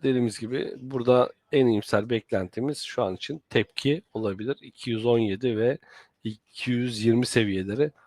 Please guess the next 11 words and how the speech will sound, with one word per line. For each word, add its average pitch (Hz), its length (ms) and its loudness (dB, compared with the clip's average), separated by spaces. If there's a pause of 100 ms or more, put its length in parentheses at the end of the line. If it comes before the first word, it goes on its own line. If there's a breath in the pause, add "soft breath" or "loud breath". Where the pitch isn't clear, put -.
(180 soft breath)
Onun 127 180 2
haricinde 120 460 0
fazla 117 400 0
bir 110 140 -6
beklentimiz 117 920 -2 (100)
şu - 240 -2
an 95 100 -2
kısa 117 380 4
vade 101 260 0
için 156 300 0
yok. - 380 -2